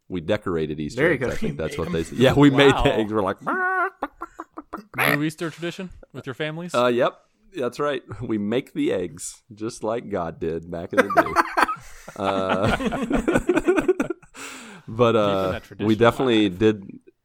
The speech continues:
Speaker 1: did the boiling of the eggs. I don't know if, if Patrick, if you guys do the,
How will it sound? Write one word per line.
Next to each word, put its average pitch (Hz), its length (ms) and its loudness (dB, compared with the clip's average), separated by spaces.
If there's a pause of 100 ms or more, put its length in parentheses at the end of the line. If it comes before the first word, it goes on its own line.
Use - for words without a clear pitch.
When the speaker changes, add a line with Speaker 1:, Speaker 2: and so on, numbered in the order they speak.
(540)
Speaker 1:
did 104 200 2
the 92 80 2
boiling 113 680 2
of 123 180 -2
the 131 140 2
eggs. 139 320 2
I - 80 2
don't 123 140 4
know 113 280 6
if, - 300 0 (160)
if 92 280 0
Patrick, 104 460 2
if 90 160 0
you 101 120 0
guys 92 400 2
do 90 340 0
the, 82 400 2